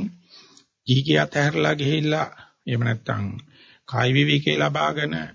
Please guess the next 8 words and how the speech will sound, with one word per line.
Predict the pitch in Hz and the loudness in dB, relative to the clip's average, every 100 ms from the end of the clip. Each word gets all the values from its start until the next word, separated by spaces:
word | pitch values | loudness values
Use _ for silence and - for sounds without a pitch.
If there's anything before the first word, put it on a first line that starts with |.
| - - _ _ _ _ - | -20 -20 _ _ _ _ 0
චිත්ත | 190 202 | 0 2
භාවනාවක්, | 190 143 156 135 127 123 120 | 4 4 4 2 2 0 0
චිත්ත | 120 160 180 | -2 -4 -6
විවේකයට | 185 160 156 | -8 -4 -4
කටයුතු | 139 - 139 - | -4 -6 -10 -6
කරනකොට | 131 120 139 160 | -4 -4 -4 -6
මේ | 160 160 | -8 -10
පැමිණෙන | 160 120 135 143 156 | -6 -4 -2 -2 -2